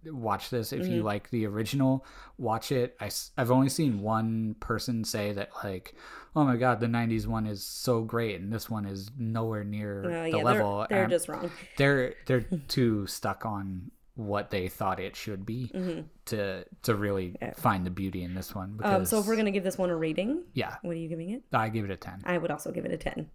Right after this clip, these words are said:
Speaker 2: It's
Speaker 1: Yeah.
Speaker 2: exactly what it should be, and
Speaker 1: Yeah.
Speaker 2: it was just a delight.
Speaker 1: I have a feeling we'll be talking about this a little bit later,
Speaker 2: In
Speaker 1: um,
Speaker 2: our,
Speaker 1: when we
Speaker 2: <laughs> our year,
Speaker 1: yeah,
Speaker 2: year in
Speaker 1: do
Speaker 2: review.
Speaker 1: our year-end, uh,
Speaker 2: Yeah.
Speaker 1: review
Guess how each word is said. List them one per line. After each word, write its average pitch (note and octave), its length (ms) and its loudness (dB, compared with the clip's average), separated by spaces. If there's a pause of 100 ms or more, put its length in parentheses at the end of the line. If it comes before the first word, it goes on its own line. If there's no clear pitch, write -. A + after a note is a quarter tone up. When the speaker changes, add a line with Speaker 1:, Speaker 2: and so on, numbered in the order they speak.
(640)
Speaker 2:
It's E3+ 120 0
Speaker 1:
Yeah. D#3 80 2
Speaker 2:
exactly E3+ 300 2
what E3 160 0
it - 100 -2
should F3+ 180 0
be, F#3 300 2
and D#3 340 0 (880)
Speaker 1:
Yeah. - 220 0
Speaker 2:
it F3+ 60 4
was D#3+ 200 0
just - 140 -10
a D#3+ 40 -10
delight. - 520 -2
Speaker 1:
I - 60 2
have C#3 100 4
a C#3+ 60 4
feeling C3+ 340 8
we'll B2 100 4
be A#2 100 4
talking A#2 280 6
about A2 260 0
this A2+ 260 -2
a B2 40 2
little A2 180 0
bit A#2 180 0
later, E3+ 520 4 (120)
Speaker 2:
In C#3 100 4
Speaker 1:
um, A#2+ 60 6
Speaker 2:
our, A#2+ 420 6
Speaker 1:
when A2+ 240 4
we A2 340 4
Speaker 2:
<laughs> - 20 4
our G3 80 6
year, F3 320 4
Speaker 1:
yeah, B2 440 0
Speaker 2:
year G3 140 4
in F#3+ 60 2
Speaker 1:
do A2+ 140 6
Speaker 2:
review. G#2+ 220 6
Speaker 1:
our F3 120 0
year-end, G2+ 440 2
uh, G#2 60 -4 (460)
Speaker 2:
Yeah. F#2 360 0
Speaker 1:
review F2 420 -4